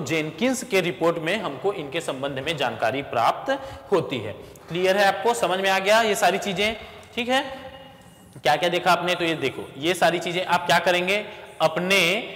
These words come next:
notes में सब ये ऐड कर कर रखेंगे आप इसको। ठीक, पूरा ऐड करके रखें।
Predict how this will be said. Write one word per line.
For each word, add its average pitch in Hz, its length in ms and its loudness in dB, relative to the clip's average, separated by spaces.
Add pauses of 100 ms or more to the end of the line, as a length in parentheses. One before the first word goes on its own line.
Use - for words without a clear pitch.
(140)
notes 170 380 0
में 185 140 -2
सब 190 220 2
ये 185 180 4 (140)
ऐड 170 280 4
कर 190 120 4
कर 185 160 2
रखेंगे 190 420 0
आप 190 260 6
इसको। 196 320 0 (440)
ठीक, 214 260 -8
पूरा 175 240 4
ऐड 180 240 4
करके 190 240 2
रखें। 190 360 0